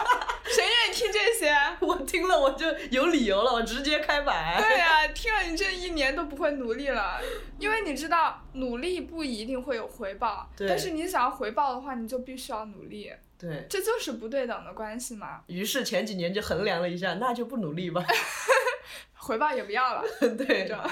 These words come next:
Speaker 2: <laughs> 对。嗯，但是，
Speaker 1: 嗯。
Speaker 2: 嗯，大家还是要，嗯，量力而行啊。如果说你就是没啥东西，你必须要干点什么事儿获得点回报的时候，该干还是得干。
Speaker 1: 反正我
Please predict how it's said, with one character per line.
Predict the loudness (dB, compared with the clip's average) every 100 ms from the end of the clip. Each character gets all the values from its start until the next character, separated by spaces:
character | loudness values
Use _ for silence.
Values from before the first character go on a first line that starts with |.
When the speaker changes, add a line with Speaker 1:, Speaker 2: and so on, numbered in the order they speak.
| -6
Speaker 2:
<laughs> | -6 -4
对。 | -4 -4 -6 -8 -20 -20 -18 -12 -12 -14 -16 -8
嗯， | -4 -4 -2
但 | -2
是， | 0 2 2 0 -4
Speaker 1:
嗯。 | -4 -4 -4
Speaker 2:
嗯， | -4
大 | -2
家 | 0
还 | -2 -2
是 | -4 -2
要， | 0 0 -4 -10 -18 -20 _ _ _ -14
嗯， | -12 -6 0
量 | 0 2
力 | 0
而 | -2
行 | -4 -6 -8 -14
啊。 | -18 -20 -16
如 | -12 -2
果 | -2 0
说 | -2 0
你 | -2 -4
就 | -8 -8
是 | -6
没 | -2 0
啥 | 0 0
东 | 0 -2
西， | -4
你 | -6
必 | -4 -2
须 | -2 0
要 | 0 2
干 | 0
点 | 0 -4
什 | -4
么 | -2
事 | 0
儿 | 0
获 | 0 0
得 | 2 0
点 | 0
回 | -4 -4
报 | 0 0 0
的 |
时 | -4 -4
候， | -4 -6 -14 -20 -16
该 | -8 -6
干 | -2 -2
还 | -4 -4 -4
是 |
得 | -6 -6
干。 | -4 -2 -4 -8 -18 -20 -16
Speaker 1:
反 | -10 -6
正 | -6 -6 -8
我 | -8 -8